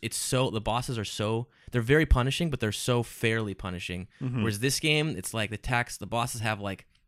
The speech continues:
Speaker 1: three attacks they do. And they just do them over and over and over again. And you le-, basically have to just learn their, their stupid little combos they just repeat over and over again.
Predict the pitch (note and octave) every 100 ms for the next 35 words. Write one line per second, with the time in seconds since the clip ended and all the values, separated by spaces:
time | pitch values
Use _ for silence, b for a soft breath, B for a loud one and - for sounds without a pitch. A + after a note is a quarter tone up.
0 | _ _ - B2+ B2 A2+ E2+ - E2 B1
1 | - _ _ _ _ - G#2+ A2+ C3 G#2+
2 | G#2+ A2+ A2 G#2+ G2+ G2 F#2 D#2+ F2 F2
3 | G#2+ A#2 B2+ A2 C#3+ C#3 A#2+ G#2 G2+ G2+
4 | G#2+ A2+ G#2 F#2+ - - F#2+ - G#2+ G2+
5 | G2 - G#2 G#2 A2 G2 F#2+ - G#2+ G2
6 | F#2+ G2+ A2 A2+ B2